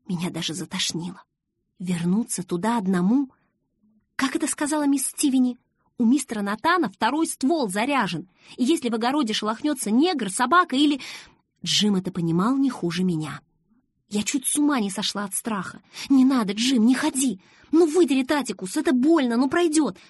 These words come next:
А там тебя застрелят, Джим! Ну, пожалуйста!» Джим терпеливо вздохнул. «Понимаешь, Глазастик», —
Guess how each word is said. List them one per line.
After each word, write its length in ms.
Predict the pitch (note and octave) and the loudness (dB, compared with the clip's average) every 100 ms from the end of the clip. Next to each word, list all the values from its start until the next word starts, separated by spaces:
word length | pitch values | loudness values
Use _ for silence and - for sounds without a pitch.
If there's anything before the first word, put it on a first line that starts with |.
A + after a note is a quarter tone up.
| _ _ | _ _
А 100 | - | -6
там 200 | - D#4+ | -2 -2
тебя 240 | B3+ G#3+ | 0 -2
застрелят, 640 | D4+ D#4 - E4+ D#4+ G#3 - | 0 -2 0 0 0 -2 -4
Джим! 480 | G#3 B3+ D#4+ G#3 F3 _ _ | -2 2 2 0 -4 _ _
Ну, 80 | E4 | 0
пожалуйста!» 840 | F4+ F4+ D4+ D#4+ C4+ A3 - E3+ - _ _ _ _ _ _ _ _ | 2 2 2 2 0 -2 -8 -14 -16 _ _ _ _ _ _ _ _
Джим 300 | - E3+ G#3+ | -8 -4 -2
терпеливо 540 | B3 C4 - E3+ E3 F3 | -2 -6 -4 -4 -4 -8
вздохнул. 500 | F#3 F3 - D#3+ F#3 _ _ _ _ _ _ _ _ _ _ | -10 -12 -12 -14 -16 _ _ _ _ _ _ _ _ _ _
«Понимаешь, 420 | F3 D#3 F#3+ A3 | -6 -4 -2 -4
Глазастик», — 720 | F3+ D3 E3 - - F#3 - | -6 -8 -8 -10 -12 -16 -18